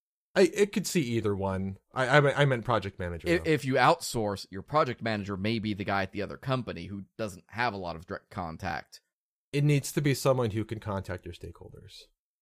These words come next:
Speaker 1: Yeah.
Speaker 2: That's, that's the thing, is just making sure the right people are empowered there. Uh, and it's also important because you, A, you need that person to align all of these different silos so they're on the same drumbeat, because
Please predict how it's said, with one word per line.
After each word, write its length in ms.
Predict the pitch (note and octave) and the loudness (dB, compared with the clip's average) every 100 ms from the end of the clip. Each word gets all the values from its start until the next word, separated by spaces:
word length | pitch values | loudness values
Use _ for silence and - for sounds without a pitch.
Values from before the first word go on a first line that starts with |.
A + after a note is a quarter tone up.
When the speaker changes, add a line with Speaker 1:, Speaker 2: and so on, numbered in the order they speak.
| _ | _
Speaker 1:
Yeah. 80 | C#3+ | 2
Speaker 2:
That's, 280 | B2 A#2 - | 2 2 4
that's 260 | C3+ C3 | 4 4
the 100 | G2 | -2
thing, 280 | - A2+ G2+ | -6 -4 -4
is 120 | F#2 | -6
just 160 | G2 - | -10 -6
making 220 | G#2+ G2 | -6 -6
sure 180 | F2+ G#2 | -8 -6
the 80 | F#2+ | -4
right 220 | F2+ - | -6 -6
people 260 | G#2 F#2+ F2+ | -10 -8 -8
are 140 | F2 | -6
empowered 580 | E2 G2 F#2 F2 E2+ F2 | -8 -4 -2 -2 -4 -6
there. 400 | E2+ F2+ F#2+ F#2+ _ _ _ _ _ - | -6 -6 -8 -12 _ _ _ _ _ -6
Uh, 260 | G#2+ G2+ F#2+ - _ _ | -2 0 -2 -8 _ _
and 100 | D3+ | 0
it's 140 | D3+ E3+ | 2 2
also 400 | E3+ G#3 F#3 D3 | 2 4 4 4
important 500 | C3 A2 C3+ G2 A2 | 2 -2 -4 -4 -6
because 300 | B2 A#2 G#2+ | -4 -4 -2
you, 220 | A#2+ A#2+ - _ | -6 -6 -10 _
A, 360 | C#3+ D#3+ A#2 A2+ | 2 4 2 -4
you 140 | A#2+ | -8
need 200 | A#2 B2 | -6 -4
that 280 | G#2+ G#2+ - | -2 -4 -6
person 380 | B2+ G#2+ - G2+ | -6 -6 -6 -8
to 220 | G2+ G#2+ - | -6 -6 -4
align 420 | F#2+ G2 G2+ G2 | -2 -2 -2 -4
all 220 | C#2+ A2 | -4 -4
of 80 | A2+ | -4
these 220 | A#2 G#2+ | -6 -6
different 280 | A#2+ C3+ C3 | -6 -8 -10
silos 680 | - A#2 G#2 G2 F#2+ G2 G2 | 0 2 2 0 -2 -2 -4
so 100 | G#2 | -4
they're 200 | G2 F2+ | -2 -2
on 160 | F#2+ | -2
the 80 | G2+ | -4
same 260 | - G#2 F#2+ | -4 -4 -4
drumbeat, 520 | A#2+ D#3 A2+ G2 - _ _ _ | -4 -4 -4 -6 -8 _ _ _
because 400 | - C3+ A#2+ G#2 | -6 2 2 0